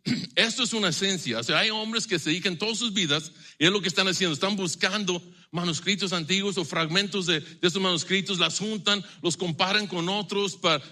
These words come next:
otras fuentes para ver si, si estas fuentes los respaldan o, o los contradicen. Y ellos se están haciendo la pregunta de dónde surgió la información, quién lo dijo y quién lo escribió. Entonces pasa toda una prueba.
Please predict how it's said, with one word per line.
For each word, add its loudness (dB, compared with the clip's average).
otras 0
fuentes 0
para 0
ver 0
si, -4
si 2
estas 2
fuentes 0
los 0
respaldan 0
o, -4
o -2
los -2
contradicen. 0
Y 4
ellos 2
se -2
están 0
haciendo 0
la 0
pregunta 0
de 2
dónde -2
surgió -2
la 0
información, -2
quién 4
lo 2
dijo -2
y -2
quién 0
lo 0
escribió. 0
Entonces 0
pasa 2
toda 4
una 0
prueba. 0